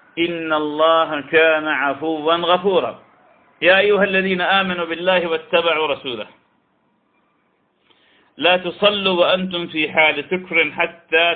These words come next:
تصحوا من سكركم وتميزوا ما تقولون، وكان هذا قبل تحريم الخمر مطلقا.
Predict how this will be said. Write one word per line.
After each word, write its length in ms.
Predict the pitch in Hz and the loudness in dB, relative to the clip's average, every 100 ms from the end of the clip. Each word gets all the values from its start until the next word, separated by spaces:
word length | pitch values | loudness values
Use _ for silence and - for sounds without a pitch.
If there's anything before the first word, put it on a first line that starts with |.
| 170 | -2
تصحوا 520 | 180 - - 175 175 | -2 -4 -4 -2 -2
من 240 | 175 165 - | -4 -8 -6
سكركم 600 | 185 185 165 160 131 104 - _ _ _ _ _ _ _ _ _ _ _ _ _ _ _ | -6 -4 -6 -6 -8 -12 -16 _ _ _ _ _ _ _ _ _ _ _ _ _ _ _
وتميزوا 760 | 147 160 180 190 196 180 156 170 | -6 -4 -2 0 2 0 0 -2
ما 140 | 170 | -2
تقولون، 680 | 170 165 156 156 156 135 120 _ _ _ _ _ _ _ _ _ _ | 0 -2 -2 -2 -2 -6 -12 _ _ _ _ _ _ _ _ _ _
وكان 460 | 123 120 160 160 151 | -12 -2 0 0 -2
هذا 520 | 151 170 165 165 170 | 0 2 2 2 0
قبل 360 | 165 175 165 | 0 -2 -2
تحريم 440 | 156 147 151 151 143 | -2 -4 -4 -4 -6
الخمر 400 | 135 165 160 156 | -2 -2 0 -4
مطلقا. 500 | 160 135 113 101 | -6 -8 -8 -8